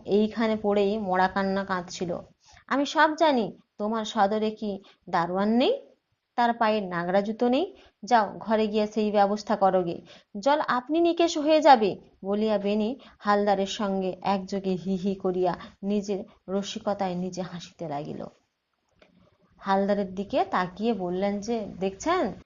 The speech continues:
এই কিনা রমেশ জমিদারি রক্ষা করবে, এইভাবে জমিদারি রক্ষে হয়? যখন, আহ, রমেশকে বলছেন যে, 'যখন তোমার কাছে গেছিল,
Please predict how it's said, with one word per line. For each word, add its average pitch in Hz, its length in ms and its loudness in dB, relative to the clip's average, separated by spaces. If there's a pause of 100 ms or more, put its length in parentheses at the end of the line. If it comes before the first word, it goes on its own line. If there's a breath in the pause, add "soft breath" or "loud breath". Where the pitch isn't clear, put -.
এই 226 240 -2
কিনা 226 460 -2
রমেশ 202 500 -2 (280)
জমিদারি 208 460 2
রক্ষা 214 320 2
করবে, 196 280 0
এইভাবে 202 420 0
জমিদারি 196 420 2
রক্ষে 196 360 -2
হয়? 240 280 4 (520 loud breath)
যখন, 185 380 -2 (420 loud breath)
আহ, 185 340 4 (400)
রমেশকে 208 420 0
বলছেন 208 440 0
যে, 208 120 -4
'যখন 214 400 0
তোমার 214 300 0
কাছে 208 260 -2
গেছিল, 196 360 -2